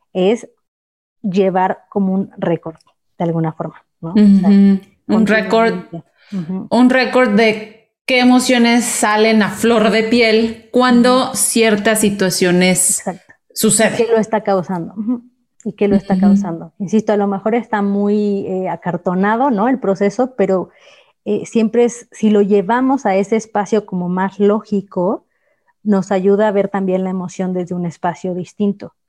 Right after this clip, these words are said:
Speaker 1: O sea, porque hay
Speaker 2: Mm.
Speaker 1: dos, hay dos formas, ¿no? O sea, una es feel the feeling, o sea, siente lo que estás sintiendo.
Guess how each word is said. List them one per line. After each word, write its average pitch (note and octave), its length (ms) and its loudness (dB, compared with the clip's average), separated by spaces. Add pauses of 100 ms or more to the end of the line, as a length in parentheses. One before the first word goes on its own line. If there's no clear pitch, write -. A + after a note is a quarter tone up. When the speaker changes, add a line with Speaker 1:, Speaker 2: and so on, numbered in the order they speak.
(140)
Speaker 1:
O - 40 -20
sea, G3 120 -2
porque G3 260 2
hay F#3 100 2
Speaker 2:
Mm. - 20 -4
Speaker 1:
dos, A3 100 -8 (220)
hay A3 140 -2
dos A3 220 0
formas, F#3+ 420 -4
¿no? F#3 260 -6
O F#3 80 -10
sea, G3+ 140 -2
una A#3+ 320 2
es A#3 140 -2 (460)
feel A3 200 0
the G3+ 120 0
feeling, F#3 340 -2
o - 40 -18
sea, F3+ 360 -4
siente A3+ 480 0
lo A3+ 100 0
que - 80 -10
estás F3 220 -6
sintiendo. F#3 560 -6